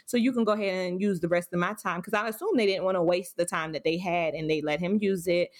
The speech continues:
He goes to the computer. He's working on whatever it is that he's working on. He's actually on his lunch break from work.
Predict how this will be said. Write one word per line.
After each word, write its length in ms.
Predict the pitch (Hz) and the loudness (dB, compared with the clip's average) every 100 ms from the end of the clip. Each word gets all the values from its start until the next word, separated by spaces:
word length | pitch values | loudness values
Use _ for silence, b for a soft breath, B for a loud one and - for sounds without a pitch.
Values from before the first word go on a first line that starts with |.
| B - | B -4
He 80 | |
goes 260 | 175 170 175 | 0 2 0
to 40 | 196 | -2
the 80 | |
computer. 520 | 202 202 202 196 185 190 | -4 -2 0 2 2 2
He's 220 | 185 151 | -2 -2
working 300 | 160 175 180 | -2 -2 0
on 160 | 175 | 2
whatever 340 | 175 170 175 180 | 2 2 2 0
it 80 | 175 | 0
is 180 | 170 170 | -2 0
that 120 | 165 | -2
he's 180 | 175 165 | -2 0
working 300 | 226 240 180 | 0 0 0
on. 140 | 151 | 0
He's 160 | 196 - | 0 -2
actually 360 | 220 427 233 175 | -4 -2 -2 0
on 180 | 165 180 | 0 0
his 140 | 160 | 0
lunch 300 | 170 254 220 | 0 0 0
break 260 | 175 160 - | 0 0 -2
from 200 | 156 156 | -4 0
work. 280 | 170 131 | 0 0